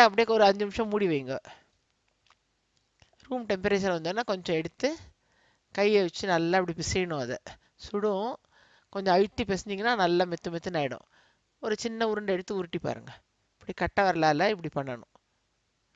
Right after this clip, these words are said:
இந்த பாரு, அந்த மாதிரி. So அந்த மாதிரி மு-, பொறுமையா பண்ணி பண்ணி பண்ணி இதை பூரணத்தை எடுத்து எடுத்து உள்ள வச்சிடணும் கொழுக்கட்டைக்கு. உள்ளங்கையால அழுத்தினீங்கன்னா அப்படியே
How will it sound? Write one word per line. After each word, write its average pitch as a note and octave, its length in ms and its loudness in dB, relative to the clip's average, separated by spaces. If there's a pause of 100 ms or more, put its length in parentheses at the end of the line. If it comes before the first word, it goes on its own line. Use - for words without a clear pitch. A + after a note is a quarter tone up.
(320)
இந்த D3+ 200 -8
பாரு, A#2+ 300 -10
அந்த A#2+ 140 -14
மாதிரி. A#2+ 220 -12 (800)
So - 140 -12 (160)
அந்த E3+ 160 -6
மாதிரி F#3+ 260 -2 (480)
மு-, F3+ 240 -10
பொறுமையா G3 460 2
பண்ணி F3+ 260 -2
பண்ணி D#3+ 180 -2
பண்ணி F3 300 -6 (760)
இதை A3+ 200 2
பூரணத்தை A3 420 2
எடுத்து E3 220 2
எடுத்து D#3+ 240 -2
உள்ள F#3 160 0
வச்சிடணும் D#3 360 -6
கொழுக்கட்டைக்கு. C3+ 540 -6 (880)
உள்ளங்கையால A#3 520 6
அழுத்தினீங்கன்னா G3+ 640 0
அப்படியே G#3 260 0